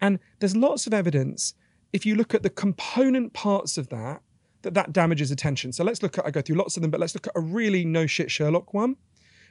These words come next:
Um, the evidence is very clear. Children who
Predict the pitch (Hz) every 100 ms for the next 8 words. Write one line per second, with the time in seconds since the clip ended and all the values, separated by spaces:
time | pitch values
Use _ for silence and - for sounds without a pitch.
0 | - 175 170 - - - 254 220 - 170
1 | 247 202 - 156 147 143 _ _ - -
2 | 254 247 196